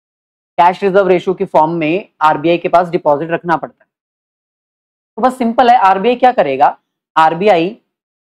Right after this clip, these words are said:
पीएनबी के अकाउंट में से पैसे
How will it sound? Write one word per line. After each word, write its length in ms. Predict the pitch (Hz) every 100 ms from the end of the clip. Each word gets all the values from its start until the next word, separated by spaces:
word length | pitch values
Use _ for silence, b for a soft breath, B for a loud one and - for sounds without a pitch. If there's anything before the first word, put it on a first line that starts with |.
| _ _ -
पीएनबी 760 | 214 254 208 220 220 170 208
के 160 | 196 220
अकाउंट 580 | 226 170 175 165 196 196
में 180 | 180 165
से 220 | - 170
पैसे 420 | 170 156 151 175